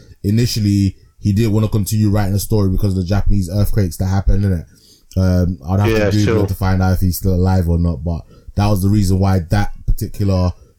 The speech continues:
Speaker 1: um, series stopped airing and stopped sh-, uh, stopped having, um, manga releases. Um,
Speaker 2: Yeah.
Speaker 1: but yeah, so yeah, God of High School. It's another one of those, um, collaborations
Speaker 2: Yeah,
Speaker 1: between
Speaker 2: shit, man. No, he's dead.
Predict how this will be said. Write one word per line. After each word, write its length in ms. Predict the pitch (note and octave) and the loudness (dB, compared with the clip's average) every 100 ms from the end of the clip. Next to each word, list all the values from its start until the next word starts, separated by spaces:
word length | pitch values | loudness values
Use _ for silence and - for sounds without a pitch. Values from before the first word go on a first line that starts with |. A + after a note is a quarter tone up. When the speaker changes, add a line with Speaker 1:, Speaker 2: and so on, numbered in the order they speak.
| _ F#2+ | _ -2
Speaker 1:
um, 460 | F2+ F2 F2 F2+ | 0 2 2 0
series 520 | E2 - G2+ F2+ F2+ E2+ | -2 -2 0 2 2 0
stopped 360 | - G2+ - | -2 0 0
airing 300 | G#2 G2+ G2+ | 0 0 0
and 100 | F#2+ | -2
stopped 200 | F#2 D#2 - | -2 -6 -6
sh-, 60 | - | -6
uh, 360 | F2 F#2 F2+ E2+ | -4 -2 -2 -4
stopped 320 | - - - | -6 -8 -2
having, 300 | G2 F#2 F#2 | 0 0 0
um, 300 | F2+ F2+ E2+ | 0 -2 -2
manga 240 | F#2 G2 G2+ | -2 0 2
releases. 640 | G#2 G#2+ A#2 B2 D3+ - _ - - - - | 0 0 0 -2 -4 -12 _ -20 -20 -20 -6
Um, 500 | F2+ F#2 F2+ F2 E2 - - | -2 0 0 -2 -4 -8 -4
Speaker 2:
Yeah. 240 | A#2+ G2 - - - | 0 0 -2 -8 -6
Speaker 1:
but 160 | E2 F2 | -4 0
yeah, 240 | F#2+ E2+ D#2+ - - | 0 0 -4 -14 -20
so 460 | - G2+ G#2 G2+ G2+ - _ _ _ _ | -4 0 0 0 -2 -10 _ _ _ _
yeah, 240 | B2+ C3 | 0 0
God 180 | G#2+ D#3 | 0 -2
of 60 | C#3 | 0
High 180 | C#3 C3 | 0 0
School. 400 | - C3+ B2+ - | -2 0 2 0
It's 200 | G#2 - | -6 -2
another 360 | A#2+ B2+ C#3 C3+ | 0 2 2 2
one 180 | C3 | 2
of 100 | C3 | 2
those, 240 | B2 A#2+ A#2 - - | 4 2 0 -6 -4
um, 600 | A2+ A2+ A2+ A2 G#2+ G2+ - _ - - - | 0 2 2 4 2 0 -6 _ -16 -16 -6
collaborations 600 | - A#2+ A#2 A2+ A#2 G#2+ | -2 0 2 2 2 2
Speaker 2:
Yeah, 120 | A2 A2+ | 0 0
Speaker 1:
between 160 | - A2+ | 0 0
Speaker 2:
shit, 180 | A2+ | 0
man. 280 | E3+ E3 F#3+ | 0 2 2
No, 120 | F#3+ F#3 | 2 2
he's 220 | F#3 F#3 | 2 0
dead. 340 | - G#3 F3+ | -2 0 0